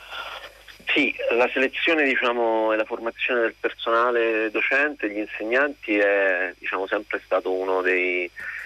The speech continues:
problemi più, eh, difficili da affrontare per la scuola italiana,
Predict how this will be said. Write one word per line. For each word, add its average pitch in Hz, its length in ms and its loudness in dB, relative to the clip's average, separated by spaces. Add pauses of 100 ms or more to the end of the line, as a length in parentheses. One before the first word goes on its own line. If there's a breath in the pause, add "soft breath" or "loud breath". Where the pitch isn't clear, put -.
(880 loud breath)
problemi 110 540 2
più, 113 440 -2 (200)
eh, 90 360 4 (400)
difficili 117 540 -2
da 98 80 2
affrontare 98 720 0
per 92 140 -2
la 95 140 0
scuola 95 240 0
italiana, 82 500 -2